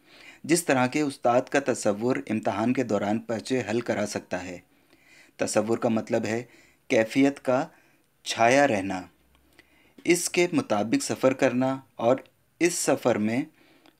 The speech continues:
फाउल ना करना, यानी ये बात एहसास पर सवार हो जाती है। हर वक्त इंसान इसके बारे में सोचता रहे और फिर एक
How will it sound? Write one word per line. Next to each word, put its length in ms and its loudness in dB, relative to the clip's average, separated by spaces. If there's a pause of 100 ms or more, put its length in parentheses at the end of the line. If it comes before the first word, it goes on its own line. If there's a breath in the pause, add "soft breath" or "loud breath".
(140)
फाउल 280 6
ना 240 4
करना, 420 0 (560)
यानी 380 2 (300 soft breath)
ये 160 4
बात 400 2
एहसास 640 2
पर 300 0 (200)
सवार 380 2
हो 200 -2
जाती 400 0
है। 200 -10 (800 soft breath)
हर 180 4
वक्त 260 4
इंसान 480 2 (120)
इसके 280 0
बारे 280 4
में 140 2
सोचता 460 0
रहे 280 0 (420 soft breath)
और 200 2
फिर 120 2 (140)
एक 200 0